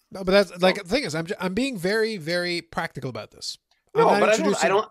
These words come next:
Speaker 2: I also don't think you're wrong, right? Especially
Speaker 1: Well,
Speaker 2: for
Speaker 1: I'm, I'm,
Speaker 2: M L B's
Speaker 1: I'm
Speaker 2: point of
Speaker 1: Carlos,
Speaker 2: view.
Speaker 1: I'm definitely not wrong.
Speaker 2: Well, <laughs> but, right, but, but you know that, especially from, like, a, a professional sports
Speaker 1: Yeah.
Speaker 2: point of view,
Speaker 1: Mm-hmm.
Speaker 2: right, or anything like that, um, or same thing from,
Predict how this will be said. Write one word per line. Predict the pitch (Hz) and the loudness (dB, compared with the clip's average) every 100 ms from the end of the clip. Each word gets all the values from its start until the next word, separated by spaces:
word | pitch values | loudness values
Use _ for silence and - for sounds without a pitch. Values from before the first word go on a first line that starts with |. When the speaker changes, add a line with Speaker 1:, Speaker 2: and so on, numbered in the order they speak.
| - | 4
Speaker 2:
I | |
also | 190 220 233 | 4 4 0
don't | 196 190 | -2 -2
think | 208 202 | -2 -2
you're | 190 | -2
wrong, | 123 104 123 233 104 90 | -4 0 0 2 -2 -4
right? | 87 107 151 | -6 -2 -2
Especially | 143 180 190 175 | -2 -4 -2 0
Speaker 1:
Well, | 180 | 0
Speaker 2:
for | |
Speaker 1:
I'm, | 135 | 2
I'm, | 135 | 0
Speaker 2:
M | |
L | 117 | -2
B's | 120 196 | -4 -4
Speaker 1:
I'm | 208 | 0
Speaker 2:
point | 123 | 6
of | |
Speaker 1:
Carlos, | 247 156 | 6 6
Speaker 2:
view. | 107 | 2
Speaker 1:
I'm | 156 | 2
definitely | 190 185 147 | 2 2 -2
not | 117 | -6
wrong. | 104 - _ _ - | -12 -18 _ _ -2
Speaker 2:
Well, | - - - - _ | 0 0 -12 -20 _
<laughs> | - - _ | -20 -20 _
but, | 165 - | 2 4
right, | 170 214 269 | 4 4 4
but, | 214 - _ _ _ _ _ | 0 0 _ _ _ _ _
but | 180 175 | -4 -2
you | 190 | -4
know | 185 196 220 240 | 2 4 6 6
that, | 170 143 - _ - - _ 131 | 4 2 0 _ -18 -18 _ -8
especially | 135 185 180 196 | -4 -4 -4 -6
from, | 190 160 | -4 -4
like, | 143 123 | -4 -4
a, | 117 107 | -4 -4
a | |
professional | - 110 135 135 131 117 | -8 -2 0 0 -4 -8
sports | - 113 120 139 | -6 -4 -4 -4
Speaker 1:
Yeah. | - _ _ | -12 _ _
Speaker 2:
point | 120 107 | -4 -4
of | 92 | -6
view, | 85 82 104 151 | -8 -12 -12 -14
Speaker 1:
Mm-hmm. | 226 403 _ _ _ | -18 -20 _ _ _
Speaker 2:
right, | 104 - 220 - | -2 0 0 -2
or | 110 107 110 | -6 -4 -4
anything | 113 113 113 | -4 -4 -4
like | 101 95 | -4 -4
that, | 104 117 131 98 110 143 _ _ _ _ _ _ | -2 -2 -2 -4 -4 -6 _ _ _ _ _ _
um, | 101 98 92 98 - | -4 -2 -4 -6 -8
or | 151 | -6
same | 143 180 185 | -2 -2 0
thing | 196 185 | -2 -2
from, | 160 165 156 | 0 0 0